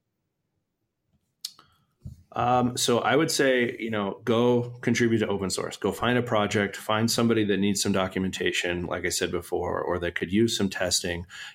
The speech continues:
and, and help a repo out to get, to level up. You know, that's Elmer, that's your favorite thing, is how do we level up? Um,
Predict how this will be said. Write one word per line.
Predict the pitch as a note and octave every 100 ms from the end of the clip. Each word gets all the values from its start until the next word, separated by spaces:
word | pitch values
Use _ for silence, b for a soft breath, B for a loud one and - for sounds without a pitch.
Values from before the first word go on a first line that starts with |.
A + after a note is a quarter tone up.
| B
and, | G#2 G2+ F#2+
and | F#2+ G2
help | A#2+ B2
a | A#2+
repo | A2+ A2+ A2 G2
out | F2+ F2 -
to | F2+
get, | F2 F2+ F2+ - _ _ _ _ _ _ -
to | A#2
level | G2+ G2+ G2 F#2
up. | F2 - _ _ _ _ _ -
You | F2+
know, | F2+
that's | F#2 F2+
Elmer, | E2+ F2+ F2+
that's | F2 F2
your | F#2
favorite | - F#2 F2+ E2+
thing, | F#2
is | E2 -
how | F2+
do |
we | F2 F2
level | F2+ F2 E2
up? | E2 - - B B B B -
Um, | F#2 F2+ E2+ F2+